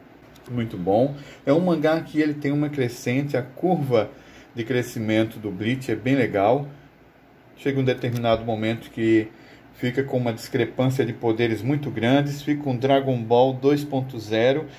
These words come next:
mas é legal, tem personagens muito importantes. Olha só, essa figura aqui já é uma figura marcante dos animes, barra mangás também.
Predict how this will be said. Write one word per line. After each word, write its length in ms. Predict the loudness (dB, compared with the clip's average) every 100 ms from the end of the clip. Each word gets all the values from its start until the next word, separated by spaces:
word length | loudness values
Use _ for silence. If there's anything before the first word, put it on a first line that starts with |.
| -12 -2
mas 180 | 2 4
é 60 |
legal, 320 | 2 4 2
tem 140 | 2 -2
personagens 680 | -4 -2 -2 -2 -2 -4 -6
muito 440 | -4 -2 -2 -2
importantes. 680 | -4 -4 -2 0 0 0 0
Olha 220 | 2 2
só, 420 | 0 2 2 0 -14 -20 -20 -20 -16 -6
essa 260 | -4 -4
figura 460 | -6 -6 0 2 2
aqui 400 | 0 -2 -2 -4 -12 -20 -20 -18
já 200 | -4 2
é 60 | 2
uma 200 | 2 0
figura 680 | -2 -4 2 4 4 2 -4 -14 -10
marcante 540 | -2 -2 0 2 2 0
dos 240 | -4 0
animes, 560 | 0 0 -4 -6 -10 -16 -20 -20 -20 -20 -20 -6
barra 320 | 2 2 2
mangás 420 | 0 0 2 2 2
também. 380 | -2 0 -2